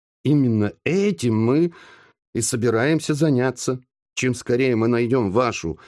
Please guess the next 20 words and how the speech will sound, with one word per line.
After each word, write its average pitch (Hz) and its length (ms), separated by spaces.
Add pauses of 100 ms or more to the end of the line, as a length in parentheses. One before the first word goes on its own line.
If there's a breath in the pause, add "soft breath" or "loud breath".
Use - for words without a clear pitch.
непутевую 110 720
пропажу, 123 720
тем 123 240
лучше. 147 680 (400)
Нас, 135 320
между 113 300
прочим, 120 420
на 120 80
службе 107 500
ждут, 95 400 (140 loud breath)
не 113 140
дождутся. 92 680 (340)
Теперь 156 320
вам 135 240
все 196 400
ясно? 95 680 (260)
Теперь 139 540
ясно, 110 1000 (320)
согласился 82 840
старик. 85 580